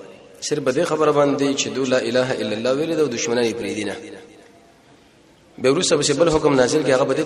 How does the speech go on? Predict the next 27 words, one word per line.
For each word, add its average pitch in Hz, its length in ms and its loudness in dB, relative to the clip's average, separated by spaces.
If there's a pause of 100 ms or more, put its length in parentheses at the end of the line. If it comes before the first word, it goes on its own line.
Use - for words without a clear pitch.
طریقه 135 220 0
باندې 135 260 0
چې 131 60 -2
الله 120 200 0
وایي 123 180 2
وجنګېږئ. 107 640 -2 (920)
هغه 143 160 4
چا 170 180 0
سره 147 180 0
وجنګېږئ 156 460 2
چې 127 60 0
هغه 127 140 0
ستاسو 139 300 -2
په 117 100 -4
خلاف 131 300 -2
اسلحه 117 400 -2
راوچته 127 400 -2
کړې 147 280 -4
ده، 151 60 2
او 139 180 0
د 120 80 -4
الله 120 220 0
د 123 80 0
رضا 117 280 0
لپاره 143 300 2
وجنګېږئ، 139 540 0
او 120 80 0